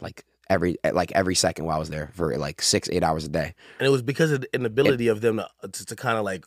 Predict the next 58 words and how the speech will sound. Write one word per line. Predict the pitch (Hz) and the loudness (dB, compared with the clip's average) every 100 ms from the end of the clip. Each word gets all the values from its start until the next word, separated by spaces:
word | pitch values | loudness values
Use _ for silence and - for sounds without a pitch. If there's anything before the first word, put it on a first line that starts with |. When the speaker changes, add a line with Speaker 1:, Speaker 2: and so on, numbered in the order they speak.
| _ | _
Speaker 2:
watch | 85 104 117 110 113 | -2 4 4 2 -2
you | 104 | -2
and | 98 | -4
kinda, | 113 95 | -2 -2
like, | 92 98 | -2 -4
even | 90 | -8
tend | - 101 98 | -4 -4 -2
to | 95 | -6
you | 90 90 | -6 -6
in, | 92 | -8
in | - 95 | -8 -10
a, | |
in | 87 90 | -10 -10
a, | 90 | -10
in | 90 90 | -10 0
a, | |
Speaker 1:
I | 117 | 0
Speaker 2:
in | |
a | 110 | 4
Speaker 1:
just | 131 | 2
Speaker 2:
way | 104 | 2
that | 95 87 | -4 -6
wasn't | 101 90 95 | -4 -6 -6
just, | 92 - - - | -8 -12 -16 -6
"Hey, | - 117 | 0 2
let's | 107 104 | 2 0
program | - 131 143 151 | 4 6 8 6
him | 147 147 | 6 4
to | 139 | 2
just | 113 107 92 | 0 -4 0
do | 120 | 2
this | 127 156 - | 4 4 4
stuff." | 107 117 | 4 6
Speaker 1:
No, | 160 | 6
they | 117 127 | 6 4
didn't | 120 | 4
Speaker 2:
They | |
can | 120 | 4
Speaker 1:
think | 117 | 6
Speaker 2:
do | 117 | 4
Speaker 1:
of | 95 | 4
that. | 87 | 2
Speaker 2:
s-, | 85 | 0
Speaker 1:
Of | - | 2
course | 170 165 | 4 4
Speaker 2:
yeah. | 95 | 2
Speaker 1:
not. | 90 | 0
It's | 95 - | 0 2
not | 135 | 4
like, | 131 110 | 4 4
you | 117 | 2
know, | 113 | 4
you | 110 107 | 4 4
give | 117 101 | 2 2
a | 90 | 2
very | 107 104 | 4 4
athletic | 98 - 98 95 - | 2 2 2 2 2
kid | 127 110 98 | 2 2 0